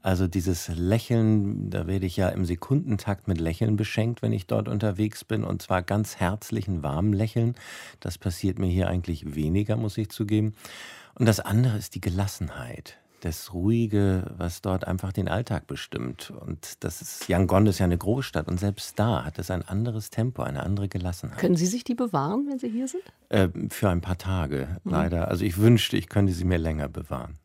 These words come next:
Speaker 2: Sie nennen Myanmar Burma. Warum eigentlich?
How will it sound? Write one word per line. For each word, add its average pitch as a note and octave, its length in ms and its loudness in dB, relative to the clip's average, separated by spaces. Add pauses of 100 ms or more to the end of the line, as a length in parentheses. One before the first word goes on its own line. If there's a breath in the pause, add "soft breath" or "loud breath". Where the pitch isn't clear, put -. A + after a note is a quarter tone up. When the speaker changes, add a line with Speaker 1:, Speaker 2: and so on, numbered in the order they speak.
(300 loud breath)
Speaker 2:
Sie A3 180 4
nennen A#3+ 280 6
Myanmar G#3 480 4
Burma. F#3 420 2
Warum F#3 260 0
eigentlich? D3+ 600 -4